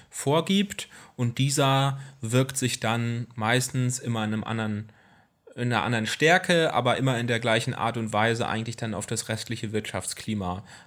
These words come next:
aus, weil der dann wiederum weitergegeben wird von Banken, die dann danach ihre Zinsen steuern und so weiter und so fort. Mm,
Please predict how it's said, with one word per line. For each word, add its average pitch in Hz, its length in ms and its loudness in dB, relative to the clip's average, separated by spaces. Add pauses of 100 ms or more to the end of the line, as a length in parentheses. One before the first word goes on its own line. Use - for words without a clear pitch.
aus, 85 400 0
weil 98 140 -2
der 113 80 2
dann 107 140 0
wiederum 98 280 -6
weitergegeben 117 640 0
wird 107 140 -6
von 98 180 -6
Banken, 123 580 0
die 107 100 -4
dann 107 240 -2
danach 117 320 0
ihre 113 160 -6
Zinsen 113 320 -4
steuern 110 340 -4
und 110 140 -6
so 110 160 -8
weiter 101 260 -6
und 104 100 -6
so - 80 -14
fort. - 360 -8 (880)
Mm, 135 400 6